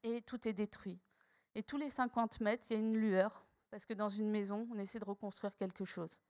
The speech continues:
au milieu des gravats. Et c-, les, ce qui m'a fait tenir, c'est les enfants, en fait. C'est une petite fille qui s'appelle Céline.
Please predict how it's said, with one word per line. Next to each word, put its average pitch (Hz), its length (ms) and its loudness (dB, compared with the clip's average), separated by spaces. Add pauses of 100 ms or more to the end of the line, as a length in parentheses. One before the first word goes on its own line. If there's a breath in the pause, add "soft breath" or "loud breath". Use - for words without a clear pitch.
(500)
au 202 80 -2
milieu 202 340 2
des 202 100 2
gravats. 180 400 -4 (1900)
Et 233 240 6
c-, - 260 0
les, 240 360 6
ce - 100 -2
qui - 140 4
m'a 269 120 10
fait 262 160 2
tenir, 294 300 4 (560 loud breath)
c'est - 180 -8
les 233 200 2
enfants, 214 340 4
en 170 80 -4
fait. - 400 -4 (420)
C'est - 160 -2
une 240 120 2
petite 254 340 -2
fille 214 200 0
qui - 120 -10
s'appelle 196 400 2
Céline. 180 460 -2